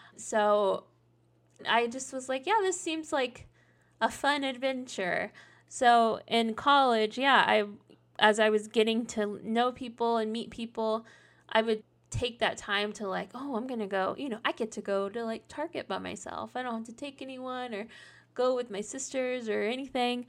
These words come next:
So, but, you know, then I had a group in, in college that I hung out with. And I think because, like, living in a dorm, you're around people all the time, I really needed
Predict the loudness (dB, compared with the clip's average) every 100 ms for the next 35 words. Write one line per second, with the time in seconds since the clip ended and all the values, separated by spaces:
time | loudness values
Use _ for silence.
0 | -16 -20 _ -2 6 8 8 6 0 -4
1 | _ _ -12 0 0 0 -8 0 2 2
2 | 2 2 2 2 2 0 -2 -2 -2 -4
3 | -6 -10 -8 -8 -4 -2 -2 -2 -4 -4
4 | -4 -2 0 0 0 -2 -2 -2 4 4
5 | 2 -4 -6 -2 2 2 2 -2 0 -2
6 | -2 -4 -4 0 2 2 2 2 4 4
7 | 2 0 -4 -10 -2 0 2 2 0 -4
8 | -6 -2 0 2 0 -6 -12 -20 -20 _
9 | _ -2 2 2 2 0 0 -2 -2 -2
10 | 0 -2 -4